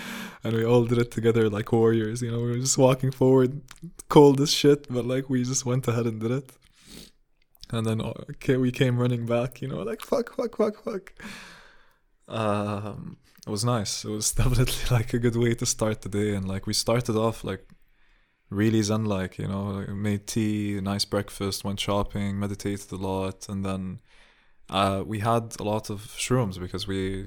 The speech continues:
came, like, we wanted to go to a secluded and safe place where we can trip on, on this <laughs> substance, right? But, like, I was, I was looking forward to this for a very long time, you know, I've, I've been looking forward,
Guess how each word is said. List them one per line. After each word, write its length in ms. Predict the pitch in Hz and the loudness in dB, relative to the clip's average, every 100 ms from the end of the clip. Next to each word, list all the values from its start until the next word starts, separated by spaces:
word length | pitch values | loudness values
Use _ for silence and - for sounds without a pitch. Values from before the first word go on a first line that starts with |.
| - | -12
came, 380 | - 104 101 101 | -6 -4 -4 -6
like, 220 | 98 101 | -8 -6
we 80 | 101 | -2
wanted 220 | 104 104 | -2 -2
to 100 | - | -2
go 120 | 104 | -2
to 140 | 101 101 | -2 -4
a 40 | |
secluded 520 | - - - 107 104 | -6 -6 -4 -2 -2
and 160 | 101 101 | -4 -4
safe 300 | 107 101 - | -2 -4 -6
place 380 | - 98 98 - | -6 -4 -6 -6
where 140 | 95 | -6
we 100 | 95 | -8
can 680 | - 95 95 95 - - - | -10 -10 -10 -10 -12 -14 -14
trip 360 | - 110 - - - - - - - | -6 -6 -6 -20 -20 -20 -20 -20 -16
on, 440 | - 101 95 95 - | -8 -6 -6 -10 -8
on 220 | 95 98 | -8 -6
this 420 | 101 - - - | -8 -8 -8 -10
<laughs> 40 | - | -10
substance, 840 | - 127 120 - - 131 - - | -2 0 2 2 2 -2 -4 -4
right? 400 | 117 131 147 - - - - - - - - - - - | 0 2 2 -2 -12 -12 -10 -10 -12 -14 -18 -20 -20 -4
But, 160 | 117 117 | 2 4
like, 180 | 117 | 4
I 100 | 113 | 4
was, 280 | 117 117 113 | 4 2 0
I 100 | 104 | -2
was 160 | 110 117 | -2 0
looking 280 | 139 147 135 | -2 -2 -2
forward 420 | 127 135 123 127 | 2 2 2 0
to 80 | 101 | -2
this 300 | 95 - - | -2 -2 -6
for 180 | 101 95 | -6 -4
a 60 | |
very 200 | 101 107 | 0 0
long 180 | 98 98 | -2 -4
time, 340 | - 110 92 | -4 -4 -4
you 60 | 90 | -6
know, 220 | 87 90 | -8 -8
I've, 160 | 92 - | -10 -8
I've 200 | 92 92 | -8 -6
been 120 | 92 | -8
looking 220 | 101 101 | -6 -8
forward, 340 | - 98 98 | -6 -4 -4